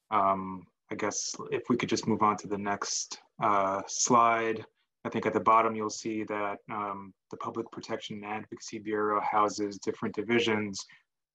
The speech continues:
um, including the Civil Rights Division, along with others that help workers, that help consumers, and that help, um, basically insurance policyholders and, and other, um, consumers of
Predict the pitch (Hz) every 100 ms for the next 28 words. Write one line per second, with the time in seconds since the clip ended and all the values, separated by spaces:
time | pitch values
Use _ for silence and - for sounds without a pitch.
0 | _ 110 107 107 104 120 113 110 104 120
1 | 107 104 104 - 110 104 98 104 101 101
2 | _ _ _ _ _ - - 117 110 110
3 | 107 107 104 95 107 104 107 101 104 101
4 | - - _ _ 110 107 101 101 - 110
5 | 104 - 113 123 - 117 113 110 107 113
6 | 110 110 - 110 107 104 101 98 - -
7 | _ _ - 104 104 98 98 98 104 98
8 | - 104 98 - 113 104 98 98 95 95
9 | - - - - 104 - - 101 98 98
10 | 110 101 104 98 - 110 104 - 107 101
11 | 101 101 101 95 95 92 92 98 95 92
12 | 92 95 95 95 95 92 - _ _ _
13 | _ - 101 98 92 92 90 _ _ -
14 | - 110 113 104 101 92 95